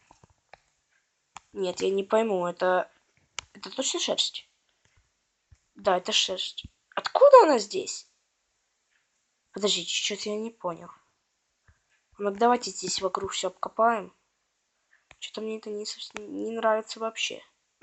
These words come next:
Чё-то мне это не нравится.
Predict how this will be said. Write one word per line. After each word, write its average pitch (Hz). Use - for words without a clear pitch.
Чё-то -
мне 233
это -
не 233
нравится. 202